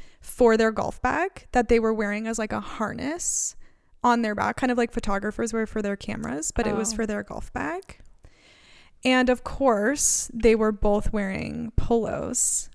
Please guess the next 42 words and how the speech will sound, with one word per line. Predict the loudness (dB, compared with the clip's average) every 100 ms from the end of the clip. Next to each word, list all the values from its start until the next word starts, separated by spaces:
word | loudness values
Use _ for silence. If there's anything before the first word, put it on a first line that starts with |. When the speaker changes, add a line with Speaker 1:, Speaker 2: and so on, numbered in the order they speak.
| -12
Speaker 1:
One | -4 -2 0 -2
was | -4 -4 -4
hot | -4 -4 -6
pink. | -6 -8 -16 -20 -20 -20 -20 _ _ -18 -18 -10 -6
Speaker 2:
Oh, | -6
hot | -4 -6 -2 -2
pink. | -4 -6 -10 0
Speaker 1:
And | 2 4 4
in | 2
a | 2
good, | 2 4 4 4 2
oh, | 2
do |
you | 0
wanna | -2
see | 0 0
a |
photo | 2 2 2
so | -2
you | -4
can | -4
get | -4
a | -4
visual? | -4 -6 -6 -4 -2
Speaker 2:
Yeah, | -2 -2
I | -2
was | 0 0
imagining, | 0 0 -2 -4 -4
like, | -4
a | -4
light, | -4 -4 -6 -10 _ _
subtle | -12 -10 -8 -12 -10 -8
pink. | -4 -4
Speaker 1:
Maybe | -2 -2
it | -4
was | -6 -8
light | -8 -10
pink. | -10 -12 -10
Maybe | -8 -6
I'm | -6
just, | -8 -8 -10
tr-, | -14